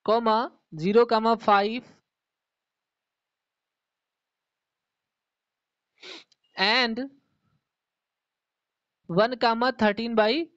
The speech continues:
two। तो ये हमारा आंसर हो जाएगा इस क्वेश्चन का।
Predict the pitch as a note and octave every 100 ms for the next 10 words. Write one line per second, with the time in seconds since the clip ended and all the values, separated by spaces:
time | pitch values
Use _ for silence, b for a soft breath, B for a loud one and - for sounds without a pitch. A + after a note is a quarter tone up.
0 | _ _ - G#2+ C#3 _ _ _ _ _
1 | _ G3+ A#3+ C4+ C4+ C4+ B3+ B3 C4 B3+
2 | B3+ B3 B3 - A#3 B3 B3 B3